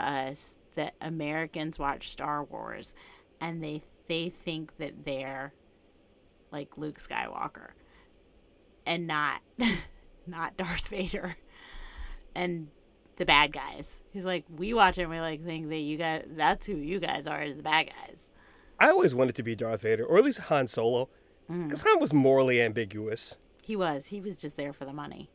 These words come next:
Speaker 1: Right?
Speaker 2: Yeah, I mean, if, if the right thing fell in front of him, he would do it.
Speaker 1: Right. <sighs>
Speaker 2: So, like,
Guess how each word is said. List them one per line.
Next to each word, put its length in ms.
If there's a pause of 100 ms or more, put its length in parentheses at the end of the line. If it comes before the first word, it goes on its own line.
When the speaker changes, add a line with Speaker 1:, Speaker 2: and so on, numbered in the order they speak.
(1400)
Speaker 1:
Right? 120
Speaker 2:
Yeah, 200
I 40
mean, 120
if, 280
if 120
the 120
right 280
thing 200
fell 260
in 80
front 220
of 80
him, 120
he 120
would 160
do 220
it. 140 (300)
Speaker 1:
Right. 340 (1500)
<sighs> 60 (1120)
Speaker 2:
So, 200
like, 180